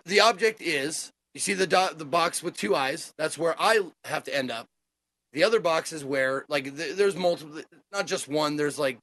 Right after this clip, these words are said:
you know, you can have two, three, four, whatever, you know, uh, empty squares that you have to put other squares on top of.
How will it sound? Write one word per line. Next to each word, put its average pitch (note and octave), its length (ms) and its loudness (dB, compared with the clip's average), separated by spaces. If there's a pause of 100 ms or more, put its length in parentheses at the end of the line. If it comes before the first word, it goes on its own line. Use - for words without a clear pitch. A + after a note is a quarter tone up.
you C#3 80 -8
know, A#2+ 100 -6
you B2 120 -8
can A#2+ 100 -8
have A#2 120 -8
two, C3 200 -8
three, A#2 220 -10
four, A#2+ 280 -6
whatever, A#2+ 380 -4 (380)
you C3 60 -4
know, A2+ 220 -4 (240)
uh, A#2 320 -4 (480)
empty F#3 240 -2
squares D3 480 4
that C#3 100 -2
you C#3+ 80 -2
have D#3+ 140 4
to D3+ 80 -8
put C#3 280 0 (460)
other D3+ 200 -2
squares C#3 340 -2
on B2+ 120 0
top C3+ 280 2
of. B2 240 -2